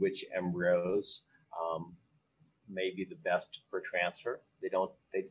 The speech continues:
give us a lot of information. They don't tell us everything, but they can be very helpful. Um, and, you know,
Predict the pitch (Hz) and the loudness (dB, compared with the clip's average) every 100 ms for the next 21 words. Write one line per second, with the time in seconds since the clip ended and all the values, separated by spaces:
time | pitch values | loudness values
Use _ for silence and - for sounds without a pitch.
0 | - 104 - - 92 90 92 95 95 92 | -4 -6 -4 -2 4 6 6 2 -4 -2
1 | 95 92 - 104 - 95 90 92 92 92 | 0 0 0 -2 0 -2 -2 -2 0 0
2 | 92 90 95 113 135 - - _ - 160 | 0 0 0 -2 -4 -6 -8 _ -16 -16
3 | - - 101 95 95 92 90 92 87 90 | -18 -8 -4 -2 0 0 2 2 4 4
4 | 90 107 113 - _ _ _ _ _ _ | 2 0 -2 -6 _ _ _ _ _ _
5 | _ _ - - - 98 92 95 95 95 | _ _ -20 -20 -6 -4 -2 -2 -2 -6
6 | - _ _ _ _ - 107 107 107 107 | -12 _ _ _ _ 0 4 4 2 0
7 | - - _ - _ _ 113 110 110 | -6 -14 _ -20 _ _ -2 2 2